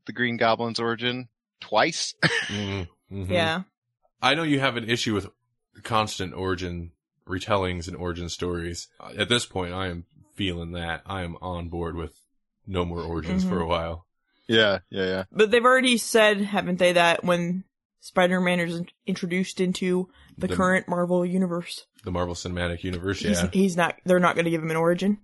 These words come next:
Speaker 1: Yeah, they're gonna, well, it sounds like if they do, it'll be, you know, they'll handle it in a different way rather than do the whole story about it.
Speaker 3: Yeah.
Speaker 2: Yeah, and if he, you know, if they go into it, it'll be later.
Speaker 1: Yeah.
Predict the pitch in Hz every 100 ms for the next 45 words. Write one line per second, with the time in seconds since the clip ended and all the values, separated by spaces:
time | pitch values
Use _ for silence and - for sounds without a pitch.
0 | _ _ _ _ _ 117 120 104 82 92
1 | 131 131 123 110 110 120 120 113 - 98
2 | 113 - 131 110 107 98 107 - 98 92
3 | 92 92 90 87 87 85 80 _ _ _
4 | - 92 80 78 - 87 82 - 107 85
5 | 80 76 - _ _ _ - 92 85 78
6 | - - 76 69 - - 95 85 85 76
7 | 76 - - - - 147 117 117 95 -
8 | 95 87 82 78 80 85 - _ _ -
9 | 165 180 _ _ 127 123 120 117 113 117
10 | 107 123 120 123 113 104 - 101 101 98
11 | 95 - 92 92 85 90 87 87 85 90
12 | - _ _ _ _ _ _ -